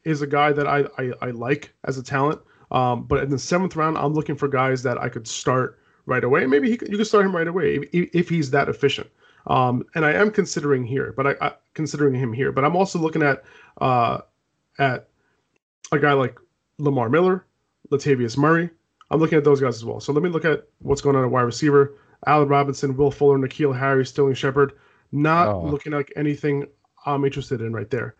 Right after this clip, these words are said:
Speaker 1: So out of all the running backs available to me here, I,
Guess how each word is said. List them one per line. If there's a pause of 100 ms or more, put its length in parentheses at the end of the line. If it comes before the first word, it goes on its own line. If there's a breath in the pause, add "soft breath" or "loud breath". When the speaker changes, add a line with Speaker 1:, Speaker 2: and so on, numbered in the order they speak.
(280)
Speaker 1:
So
out
of
all
the
running
backs (100)
available (520)
to
me
here,
I,